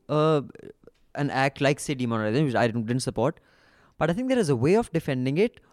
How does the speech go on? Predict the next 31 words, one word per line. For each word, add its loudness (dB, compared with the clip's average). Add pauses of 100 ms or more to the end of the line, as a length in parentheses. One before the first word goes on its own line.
(180)
while 0 (180)
calling 4
out 0 (640)
that -4 (160)
this 4
is 4
horrible. 0
Yes, -2
I 4
agree 2
that 0
should -4
be -10
taken -6
care 2
of. 0
You 0
know, 2 (640)
th-, -16
someone 2
should -2
be 0
held 2
responsible. -2 (640)
What 4
I'm 2
saying 0
is 2
you 2
can 2
still 2